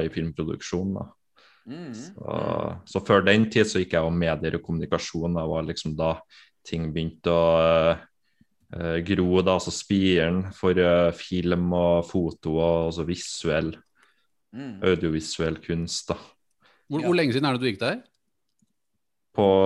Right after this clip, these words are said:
Speaker 3: På høy-,
Speaker 1: høyskolen?
Speaker 3: ja, på Høgskolen Kristiania, Kristiania.
Speaker 1: Jeg gikk ut i, eh, tjuetusen nitten da.
Speaker 3: Ja.
Speaker 1: Så jeg var, jeg var sis-, vi var siste kullet, vi, i, eh, Trondheim.
Speaker 3: Jeg
Speaker 1: Så nå,
Speaker 3: underviser jo, jeg underviser jo litt der, i, eh,
Speaker 1: Ja.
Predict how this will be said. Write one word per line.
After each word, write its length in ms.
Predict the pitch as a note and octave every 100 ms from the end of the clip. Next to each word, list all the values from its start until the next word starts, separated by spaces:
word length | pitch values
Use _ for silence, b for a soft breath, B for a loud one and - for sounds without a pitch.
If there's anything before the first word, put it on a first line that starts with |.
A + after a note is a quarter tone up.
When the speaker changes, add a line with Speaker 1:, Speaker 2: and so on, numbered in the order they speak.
| F#2+
Speaker 3:
På 20 | F#2+
høy-, 120 | G#2+
Speaker 1:
høyskolen? 320 | C#3 G2 D#3 - -
Speaker 3:
ja, 100 | B2+
på 80 | C3
Høgskolen 240 | A2 A2 G#2+
Kristiania, 300 | G#2+ G#2+ G#2 G2+
Kristiania. 460 | G2 G2 F#2 G#2 D#3 _ _ - -
Speaker 1:
Jeg 160 | G#2+ A2 A2+
gikk 80 | - F2
ut 300 | E2+ - -
i, 80 | G#2 G2
eh, 300 | G2 G2 F#2
tjuetusen 340 | - G#2 F2
nitten 480 | A#2+ - _ F2+ F2
da. 240 | A2 G#2+ - b b b b
Speaker 3:
Ja. 160 | D#4 D#4
Speaker 1:
Så 160 | -
jeg 160 | G#2 G2+
var, 400 | G#2 G2+ G2+ G2
jeg 60 | F#2
var 100 | G2+
sis-, 320 | - - -
vi 160 | G#2+ G#2+
var 180 | G#2+ G2+
siste 480 | G2+ B2+ - - F2+
kullet, 480 | - G#2 E2 D2+
vi, 140 | F#2+ G#2+ G#2 G2 -
i, 220 | G2 F#2+
eh, 200 | F#2 F2+ F2+
Trondheim. 680 | - G#2 F#2+ F#2 E2+ G2+ - _ b b b
Speaker 3:
Jeg 200 | - C#3
Speaker 1:
Så 60 | F3+
nå, 20 |
Speaker 3:
underviser 340 | C3 - F#2+ F#2+
jo, 300 | C3+ C3+ C3+
jeg 220 | C3 C#3+
underviser 280 | A2 F#2 F2
jo 120 | G#2+
litt 80 | G#2
der, 240 | B2 D3 B2+ G2+ -
i, 140 | A2+
eh, 300 | A2+ A2+ A2+
Speaker 1:
Ja. 280 | A2 G#2+ A2